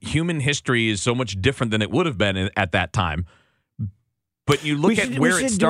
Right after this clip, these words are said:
Speaker 1: started.
Speaker 2: we should do a Sweet sixteen of the best true cliches.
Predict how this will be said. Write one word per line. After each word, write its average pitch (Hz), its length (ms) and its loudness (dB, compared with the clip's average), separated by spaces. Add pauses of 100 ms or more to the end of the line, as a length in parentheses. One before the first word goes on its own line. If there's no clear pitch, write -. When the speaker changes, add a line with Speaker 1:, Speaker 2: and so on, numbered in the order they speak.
Speaker 1:
started. 107 280 -4
Speaker 2:
we 190 120 0
should 247 120 -4
do 247 80 2
a 220 60 0
Sweet 202 240 -4
sixteen 165 540 0 (100)
of 156 400 0 (760)
the 143 480 0
best 175 600 0 (160)
true 180 540 0
cliches. 127 720 -4